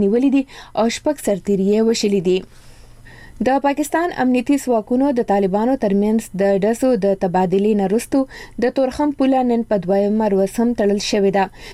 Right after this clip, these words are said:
د خیبر انتظامي چارواکو نن مشال ریډیو ته ویلي چې د پاکستان امنیتي ځواکونو او افغان طالبانو ترمنځ پرون د مازیګر نه تر نن سهاره پورې د ډزو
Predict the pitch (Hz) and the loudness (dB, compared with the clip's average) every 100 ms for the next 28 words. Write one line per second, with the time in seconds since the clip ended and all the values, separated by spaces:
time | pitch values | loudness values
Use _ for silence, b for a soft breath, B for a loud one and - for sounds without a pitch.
0 | B 262 294 285 359 285 254 240 240 262 | B -2 0 0 0 -2 -2 0 0 0
1 | 277 233 214 220 - 269 254 247 262 233 | 0 0 0 -2 0 0 2 0 2 0
2 | - 214 214 202 202 208 214 196 196 220 | 0 0 2 0 2 0 0 0 0 0
3 | 196 196 190 185 - 208 196 196 190 185 | -4 -2 -2 -4 -4 -2 0 0 0 0
4 | 208 202 196 214 247 254 B B B - | -2 0 -2 0 0 0 B B B -2
5 | 233 240 - 226 247 285 277 233 202 214 | 0 0 -2 -2 -2 -2 0 0 2 0
6 | 220 208 202 214 226 - 202 220 220 202 | 0 0 0 0 -2 -2 0 2 2 2
7 | 202 196 196 190 - 180 226 247 233 226 | 2 2 0 -2 -2 -2 0 0 0 0
8 | 220 214 214 B B B - 233 277 247 | 0 -2 -2 B B B -2 0 0 -2
9 | - 226 247 302 254 240 247 196 196 208 | -2 0 2 0 0 0 0 0 0 0
10 | 233 247 | 0 0